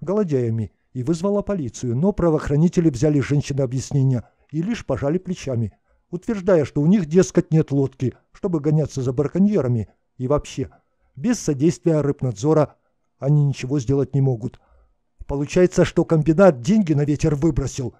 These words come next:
на потеху сеточникам, возмущаются горожане, а кое-кто даже сообщил в соцсетях о том, что в стародавние времена, о которых ныне живущие знают лишь из преданий и легенд, во время нереста леща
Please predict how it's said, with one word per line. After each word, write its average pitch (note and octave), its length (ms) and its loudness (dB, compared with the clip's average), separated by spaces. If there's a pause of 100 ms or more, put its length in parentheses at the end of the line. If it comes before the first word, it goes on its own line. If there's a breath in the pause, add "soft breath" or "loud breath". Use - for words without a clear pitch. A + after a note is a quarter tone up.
на E3+ 180 6
потеху D#3 540 2
сеточникам, B2+ 800 -4 (240)
возмущаются D3 680 -2
горожане, B2 580 0
а C#3+ 80 -2
кое-кто D#3 420 2
даже B2+ 240 -2
сообщил C3+ 420 -6
в - 60 -14
соцсетях D3 640 -4 (380)
о D3 100 -2
том, A#3 240 -2
что - 220 -4
в - 60 -6
стародавние C3 600 0
времена, B2 520 -2 (340)
о B2+ 100 -10
которых B2+ 420 -4
ныне C3+ 220 2
живущие B2+ 500 -4
знают C3 360 -2
лишь C3 260 -4 (100)
из D#3+ 200 -4
преданий C#3+ 500 2
и C#3 40 2
легенд, C3 540 0 (460)
во D3 120 0
время A#3 380 4
нереста C#3+ 460 -2
леща B2+ 440 0